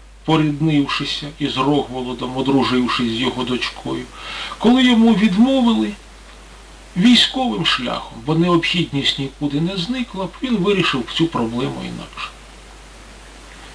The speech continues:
Отакі от справи.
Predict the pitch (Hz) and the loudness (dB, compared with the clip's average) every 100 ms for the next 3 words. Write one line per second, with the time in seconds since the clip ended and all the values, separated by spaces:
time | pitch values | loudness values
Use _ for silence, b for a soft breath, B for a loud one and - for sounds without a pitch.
0 | - - - - - - - - - - | -20 -20 -20 -20 -20 -20 -20 -20 -20 -20
1 | - - - - - - - - - - | -20 -20 -20 -20 -20 -20 -20 -20 -20 -20
2 | - - - - - 269 254 247 - 214 | -20 -20 -20 -20 -2 0 4 2 2 0
3 | 202 - - 135 131 | 0 -2 -4 -4 -6